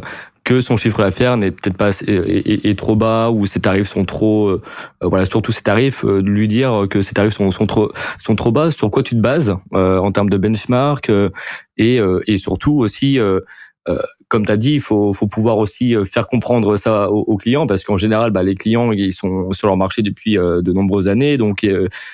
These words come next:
le premier réflexe, c'est, bah, si, euh, je pouvais augmenter les prix, je l'aurais fait depuis, euh, depuis longtemps. Donc, euh, comment tu abordes, euh, tu abordes cette question vis-à-vis d'eux ?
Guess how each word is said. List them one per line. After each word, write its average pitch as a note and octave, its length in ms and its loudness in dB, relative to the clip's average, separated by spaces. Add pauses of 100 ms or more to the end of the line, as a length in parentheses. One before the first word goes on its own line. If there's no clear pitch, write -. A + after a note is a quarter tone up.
(140)
le F#2+ 100 -2
premier G2 220 0
réflexe, G2+ 400 0
c'est, A2+ 160 2
bah, F#2+ 160 0
si, A#2+ 340 0
euh, G#2+ 160 2
je G2 100 -8
pouvais A2 220 0
augmenter G#2+ 340 0
les G2+ 120 2
prix, C#3+ 360 0
je G2+ 140 -2
l'aurais G2+ 220 2
fait B2 200 0
depuis, A2 360 0
euh, G2 80 2
depuis G2 200 -4
longtemps. A2 300 2
Donc, F#2+ 220 0
euh, F#2+ 80 2 (320)
comment C#3+ 260 2
tu B2+ 140 0
abordes, G#2+ 440 0
euh, G#2 200 2
tu - 100 -4
abordes A2 280 2
cette G2 140 -6
question A2+ 360 0
vis-à-vis F#2+ 320 2
d'eux ? F#2+ 160 0